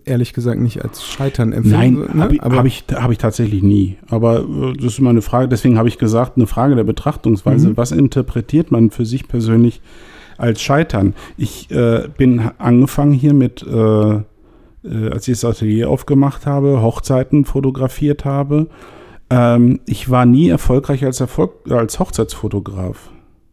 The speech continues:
Speaker 1: Mhm.
Speaker 2: Also ich habe fünf, sechs gemacht vielleicht pro Jahr. Ähm, und hat, hatte einfach auch nicht mehr Aufträge, aber das lag daran, dass ich das auch nicht gern gemacht habe.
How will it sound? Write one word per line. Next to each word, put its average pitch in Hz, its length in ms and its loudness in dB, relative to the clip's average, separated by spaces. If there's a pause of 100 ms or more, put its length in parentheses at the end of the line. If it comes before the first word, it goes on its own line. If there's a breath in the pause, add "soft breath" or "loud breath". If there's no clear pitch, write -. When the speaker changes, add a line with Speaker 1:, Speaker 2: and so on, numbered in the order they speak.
(1120)
Speaker 1:
Mhm. 113 360 -2 (1800)
Speaker 2:
Also 107 580 0
ich - 200 -18
habe 107 520 0
fünf, 110 360 -4
sechs - 320 -6
gemacht 107 380 0
vielleicht 95 400 -8
pro 104 220 -8
Jahr. 98 440 -8 (1000 soft breath)
Ähm, 107 580 2 (1080 soft breath)
und 143 200 0
hat, - 240 -6
hatte - 260 -6
einfach - 380 -2
auch - 160 -8
nicht 110 200 -2
mehr 113 140 -2
Aufträge, 113 400 -4
aber 117 120 2
das 113 200 -2
lag 120 180 -2
daran, 117 320 0
dass 104 160 -8
ich - 60 -20
das - 160 -14
auch 113 100 -4
nicht 110 200 -2
gern 160 280 0
gemacht 104 420 -6
habe. 123 120 -12